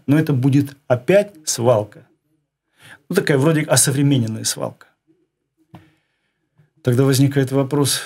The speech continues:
вообще о чём разговариваем мы? Мы рассказ-, э, мы разговариваем о обещании господина Сибягина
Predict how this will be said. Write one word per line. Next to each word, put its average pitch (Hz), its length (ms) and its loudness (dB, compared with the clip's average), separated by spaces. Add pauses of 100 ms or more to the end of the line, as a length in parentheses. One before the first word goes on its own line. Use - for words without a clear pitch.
вообще 127 340 -2
о 131 80 2
чём 170 280 0
разговариваем 120 840 -2
мы? 104 180 -8 (640)
Мы 143 100 4
рассказ-, 160 400 0
э, 147 220 -2
мы 165 140 2
разговариваем 175 720 0
о 170 120 2
обещании 170 600 0
господина 175 500 0
Сибягина 175 720 -2